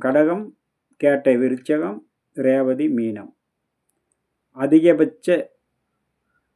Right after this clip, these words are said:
நன்மையும் இல்லாமல், முற்றிலும் தீமைகளும் இல்லாமல், ஓரளவுக்கு வருவாய், பணவரவு, மன திருப்தி,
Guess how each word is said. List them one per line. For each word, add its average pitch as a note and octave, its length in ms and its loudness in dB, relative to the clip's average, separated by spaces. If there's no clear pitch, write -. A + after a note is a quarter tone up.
நன்மையும் D3 680 2
இல்லாமல், A#2+ 400 -4
முற்றிலும் E3 680 2
தீமைகளும் D3+ 640 6
இல்லாமல், A2+ 440 -4
ஓரளவுக்கு D#3+ 640 6
வருவாய், C#3 420 4
பணவரவு, B2+ 560 -2
மன C3 120 -2
திருப்தி, A#2+ 420 -6